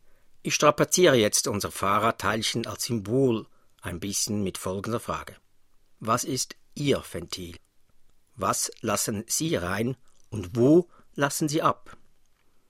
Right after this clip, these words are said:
Womit wollen Sie sich füllen, damit das Leben gut getragen ist?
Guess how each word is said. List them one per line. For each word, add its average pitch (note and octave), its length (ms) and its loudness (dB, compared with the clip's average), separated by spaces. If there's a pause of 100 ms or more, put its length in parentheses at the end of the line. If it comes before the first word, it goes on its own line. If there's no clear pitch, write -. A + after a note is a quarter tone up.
Womit D3 480 0
wollen B2 240 4
Sie C#3+ 120 -2
sich D3 180 0
füllen, F2 400 0 (560)
damit F#2+ 220 -2
das F#2+ 120 -4
Leben G#2 280 -4
gut D3+ 400 -6 (140)
getragen A#2+ 540 2
ist? - 280 -14